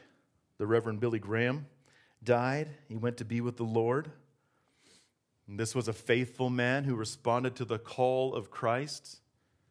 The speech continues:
to share the gospel, to make disciples.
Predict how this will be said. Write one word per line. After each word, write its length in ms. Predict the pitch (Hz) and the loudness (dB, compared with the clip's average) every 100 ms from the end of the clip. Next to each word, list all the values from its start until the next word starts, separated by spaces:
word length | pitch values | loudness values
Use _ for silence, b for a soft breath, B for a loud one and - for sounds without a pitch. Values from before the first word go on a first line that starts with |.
| _ _ _ _ _ _ _ _ | _ _ _ _ _ _ _ _
to 80 | 131 | -2
share 240 | - 139 | 4 4
the 100 | 127 | 4
gospel, 480 | 123 120 123 - 135 | 4 4 2 2 0
to 140 | 135 127 | 2 -2
make 440 | 120 120 120 - b b b | 0 0 -2 -8 b b b
disciples. 800 | 123 - 117 110 127 135 147 - | -4 0 0 0 0 -4 -4 -14